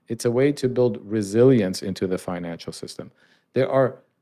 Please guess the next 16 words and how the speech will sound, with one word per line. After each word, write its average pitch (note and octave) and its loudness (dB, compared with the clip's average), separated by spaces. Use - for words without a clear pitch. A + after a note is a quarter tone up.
so - 0
many F3+ 4
crazy D#3 4
things C3+ 2
that A#2+ 2
can D3 2
and A#2+ 2
do C3+ 10
go C3+ 8
wrong, C#3 6
like B2+ 2
in B2+ -2
two B2+ 2
thousand B2 0
and A2+ 0
eight, C3 2